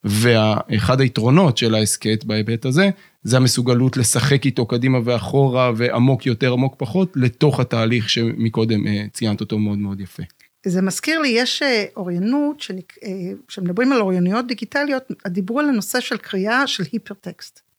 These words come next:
Speaker 2: אה, והיפרטקסט הוא מאוד מורכב, כי בעצם אנחנו לא, זה לא ספר ליניארי, שאנחנו מתחילים, גומרים, אה, מההתחלה ועד הסוף, אנחנו בעצם קופצים ממקום למקום. אה,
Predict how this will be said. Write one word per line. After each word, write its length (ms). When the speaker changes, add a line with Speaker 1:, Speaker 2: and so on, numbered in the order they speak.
Speaker 2:
אה, 420
והיפרטקסט 1400
הוא 80
מאוד 220
מורכב, 400
כי 100
בעצם 380
אנחנו 260
לא, 220
זה 120
לא 100
ספר 320
ליניארי, 440
שאנחנו 300
מתחילים, 440
גומרים, 640
אה, 120
מההתחלה 460
ועד 140
הסוף, 260
אנחנו 220
בעצם 200
קופצים 400
ממקום 400
למקום. 420
אה, 60